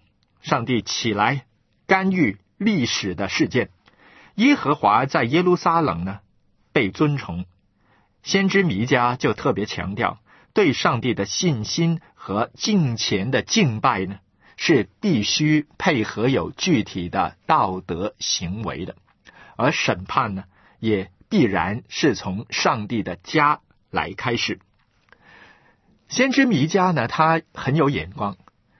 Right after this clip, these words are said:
他看见了神荣耀的盼望，而他相信耶和华呢，一定在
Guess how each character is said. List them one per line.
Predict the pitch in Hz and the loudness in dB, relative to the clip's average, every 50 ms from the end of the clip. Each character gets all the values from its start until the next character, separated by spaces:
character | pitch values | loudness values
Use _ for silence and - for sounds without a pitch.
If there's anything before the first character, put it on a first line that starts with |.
| _ _ _ _ _ _ - | _ _ _ _ _ _ -4
他 | - - 240 | 0 0 0
看 | - - - - 269 247 208 165 147 | 0 -2 -4 0 2 2 4 4 2
见 | 143 - 175 156 135 | 2 2 2 2 2
了 | 113 110 | 0 -2
神 | 110 - 101 98 120 151 165 _ | -2 -2 -2 -2 -2 -2 -4 _
荣 | - 135 113 117 92 92 101 131 147 | -4 -2 0 0 0 0 -2 -2 0
耀 | 160 143 113 98 | 2 2 0 0
的 | 92 90 | -6 -8
盼 | - - - 107 95 101 | -8 -8 -8 -8 -8 -8
望， | 110 98 85 - _ _ _ _ _ _ _ _ _ _ _ _ - | -8 -8 -8 -10 _ _ _ _ _ _ _ _ _ _ _ _ -4
而 | 92 101 | -4 -4
他 | 107 - - 131 131 135 143 - _ _ _ _ _ _ - | -2 0 0 2 2 2 0 -2 _ _ _ _ _ _ -12
相 | - - - 170 170 175 180 | -8 -2 0 0 0 2 0
信 | 180 - - 117 87 85 131 _ - | 0 0 0 -2 -2 -6 -10 _ -4
耶 | 147 151 165 175 | 0 0 2 2
和 | 170 - - 95 - | 0 -4 -4 -6 -4
华 | - - 73 95 | -2 -2 -2 -2
呢， | 107 104 90 - _ _ _ _ - | -2 -6 -10 -10 _ _ _ _ -14
一 | 82 101 120 147 190 214 | -8 -4 -2 0 0 0
定 | 180 220 208 156 120 110 | 0 0 0 0 0 0
在 | - 147 123 98 - | 0 0 0 0 -4